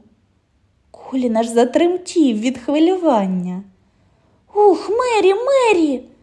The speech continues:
вимовив він. «Я відчуваю, коли потраплю туди, то житиму довго-довго.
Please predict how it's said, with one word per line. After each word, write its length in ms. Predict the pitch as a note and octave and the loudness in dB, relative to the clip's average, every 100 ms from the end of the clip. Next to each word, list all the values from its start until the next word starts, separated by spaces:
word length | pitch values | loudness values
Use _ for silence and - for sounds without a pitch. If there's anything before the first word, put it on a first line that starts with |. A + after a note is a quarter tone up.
| _ _ _ _ A3 | _ _ _ _ -6
вимовив 600 | G#3 G3 F#3+ A#3 D4 B3 | -4 -2 -2 -4 -4 -4
він. 360 | A3 F3+ F3 - _ _ _ _ _ _ - | -6 -6 -10 -18 _ _ _ _ _ _ 0
«Я 100 | G4+ | 2
відчуваю, 1000 | A4+ A4+ C5 B4+ A#4+ F#4 C#4 A#3+ A3 - _ _ _ _ | 2 4 4 4 2 2 0 -2 -6 -10 _ _ _ _
коли 260 | D#4+ G4 | -2 -2
потраплю 680 | G#4 G#4+ G#4+ A#4 A4+ - D4+ | 0 -4 -2 0 2 2 -2
туди, 500 | F4+ G4+ - C5+ C#5 - - - _ _ - | -2 -4 2 4 4 -4 -16 -20 _ _ -2
то 180 | F4+ | 0
житиму 720 | G4 D#4+ G4 B4 A#4 G#4 G4+ G4 | 0 -4 2 4 4 2 0 -4
довго-довго. 1600 | B3+ - A4 B4 G#4+ - A#4 B4 A#4 G#4+ C4 G3 - A3 F#3+ | -6 2 4 4 2 0 0 4 4 4 2 -2 -8 -14 -14